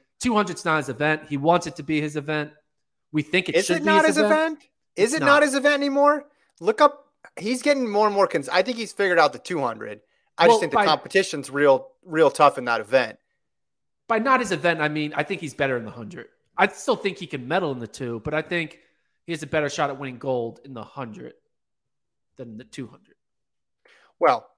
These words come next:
Speaker 2: I think here's the situation, because they get four in both.
Speaker 1: Yeah.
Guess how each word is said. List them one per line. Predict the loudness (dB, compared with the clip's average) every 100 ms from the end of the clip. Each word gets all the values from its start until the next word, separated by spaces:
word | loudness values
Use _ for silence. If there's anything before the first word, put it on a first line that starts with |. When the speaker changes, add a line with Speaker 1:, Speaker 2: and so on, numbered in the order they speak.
| -2
Speaker 2:
I | 0
think | 0 -2
here's | -4
the | -4
situation, | -10 0 0 0 -6 -14
because | -12 -10 -6
they | -2
get | -2 -2
four | -2 0 2
in | 0 -2
both. | -4 -4 -12 -20 _ _ _ _ _
Speaker 1:
Yeah. | -18